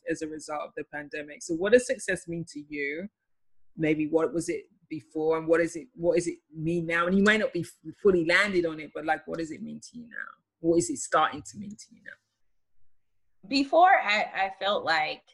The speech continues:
Speaker 2: it was a bit shallow, I will be honest. It, it was a combination. I've always had the passion for the people, like, I wanna give back,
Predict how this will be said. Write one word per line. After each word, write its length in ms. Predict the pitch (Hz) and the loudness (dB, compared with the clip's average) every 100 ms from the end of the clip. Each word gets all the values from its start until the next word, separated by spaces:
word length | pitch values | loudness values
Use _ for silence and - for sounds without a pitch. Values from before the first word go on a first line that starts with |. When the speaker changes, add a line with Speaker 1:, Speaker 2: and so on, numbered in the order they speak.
| - | -4
Speaker 2:
it 100 | 180 | 0
was 200 | 175 180 | 0 0
a 40 | |
bit 180 | 208 240 | -4 -6
shallow, 480 | - 151 127 135 156 | 0 2 4 4 2
I 100 | 135 | -2
will 180 | 156 165 | -4 -4
be 160 | 175 156 | -4 -4
honest. 380 | 147 147 156 | -4 -6 -12
It, 200 | 147 147 - | -6 -2 2
it 40 | |
was 160 | 262 269 | 2 2
a 60 | |
combination. 560 | 262 269 254 220 214 139 | 0 0 2 2 0 0
I've 140 | 143 | 4
always 260 | 160 180 180 | 8 6 6
had 180 | 175 160 | 0 -2
the 60 | - | -4
passion 320 | 170 - - | -4 -4 -8
for 140 | 156 135 | -14 -14
the 80 | 123 | -14
people, 580 | 196 175 165 147 135 | -12 -8 0 4 4
like, 220 | 131 120 - 113 | 6 4 2 -2
I 80 | 127 | -2
wanna 360 | 139 143 143 143 _ 139 - | -2 -2 -4 -8 _ -20 -8
give 220 | 151 147 | -6 0
back, 220 | 165 160 | 2 2